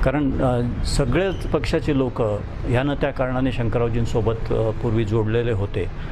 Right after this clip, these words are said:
आणि आताही त्यांच्या विचाराने त्यांच्याशी जोडलेले आहेत आणि त्यामुळे अमुक पक्षानेच त्यांची जयंती त-, करावी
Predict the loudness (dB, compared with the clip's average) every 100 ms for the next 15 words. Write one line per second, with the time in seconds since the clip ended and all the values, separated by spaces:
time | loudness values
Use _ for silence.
0 | -6 -4 -2 0 0 0 -2 0 0 0
1 | 0 0 2 0 0 0 0 -2 -2 -2
2 | -2 -2 0 2 2 0 0 -2 -6 -8
3 | -8 -6 -2 0 2 4 2 2 0 0
4 | 0 2 0 0 -2 -2 0 0 0 -2
5 | -4 -2 -2 -2 -4 -2 -2 0 0 0
6 | -2 -2 -2 -4 -4 -2 -2 -2 -2